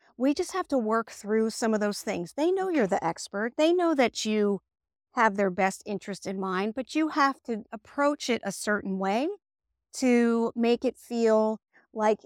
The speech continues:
it's a comfortable decision, like they're not being forced into something that they don't wanna do, and that you're just imposing your will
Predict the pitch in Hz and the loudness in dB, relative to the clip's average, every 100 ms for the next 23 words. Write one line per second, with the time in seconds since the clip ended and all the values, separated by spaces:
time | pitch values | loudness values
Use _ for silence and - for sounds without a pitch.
0 | - 220 226 - 226 247 - 254 226 202 | -6 -6 -6 -10 -2 -2 -2 -4 -2 -2
1 | 190 - 202 180 175 180 185 - 208 214 | -4 0 0 0 -4 -4 -6 -4 -2 0
2 | 220 220 214 190 - 233 254 - 247 220 | -2 -2 -2 -4 -2 0 0 0 -4 -4
3 | - 233 208 208 196 190 190 185 - 185 | -6 -6 -2 -2 -2 -2 -4 -4 -8 -8
4 | 180 175 277 277 269 - _ _ _ - | -8 -2 2 2 0 -4 _ _ _ -10
5 | 226 214 208 208 208 - - 214 220 226 | -4 0 2 2 2 -2 -6 -2 2 2
6 | 233 233 214 202 - - 220 202 - 247 | 0 0 -2 -2 -8 -2 0 0 2 4
7 | 262 240 233 220 220 214 202 220 202 185 | 4 4 4 4 4 2 0 2 2 2
8 | 180 | -4